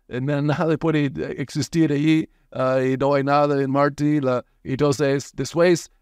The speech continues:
en los años ochenta, noventa, cambiaron la historia. Venimos de otras galaxias. Ah, entonces, y después, ah, sabemos por astronomía,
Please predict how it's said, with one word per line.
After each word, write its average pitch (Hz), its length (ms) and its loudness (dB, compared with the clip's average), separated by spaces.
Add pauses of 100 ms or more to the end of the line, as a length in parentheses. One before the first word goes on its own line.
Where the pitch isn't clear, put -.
en - 80 -10
los 135 80 -4
años 147 440 -2
ochenta, 147 540 -2
noventa, 147 580 -2 (200)
cambiaron 147 520 2
la 143 100 0
historia. 156 520 -2
Venimos 165 460 -2
de 147 100 -4
otras 160 500 -2
galaxias. 156 840 -2 (380)
Ah, 135 160 -2
entonces, 135 560 0 (240)
y 151 160 2
después, 170 500 2
ah, 135 200 -2 (200)
sabemos 147 540 0
por 135 160 0
astronomía, 147 720 0